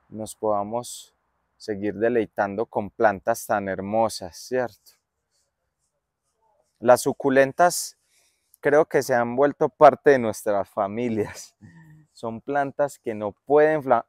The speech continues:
faltar ya en, en un hogar colombiano. Y, y bueno, no solo colombiano, sino en cualquier tipo de hogar.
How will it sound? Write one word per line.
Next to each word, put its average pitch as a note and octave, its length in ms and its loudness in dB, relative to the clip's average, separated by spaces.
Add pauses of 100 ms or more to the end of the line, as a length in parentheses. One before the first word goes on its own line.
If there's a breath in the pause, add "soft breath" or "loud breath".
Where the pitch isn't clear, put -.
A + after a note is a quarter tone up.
(120)
faltar G#2 520 -2
ya B2+ 260 2
en, B2+ 340 -8 (440 soft breath)
en G#2 180 -10
un G2+ 160 -8
hogar A#2 320 0
colombiano. F#2+ 1080 -6 (1300)
Y, A2 340 0
y A#2 140 -2
bueno, B2 340 4
no A#2 160 0
solo D3 300 6
colombiano, A#2 680 2
sino A2 260 -10
en A2 120 -10
cualquier C3 540 -2
tipo B2 460 -6 (400)
de A#2+ 460 -2 (320)
hogar. F#2+ 440 -6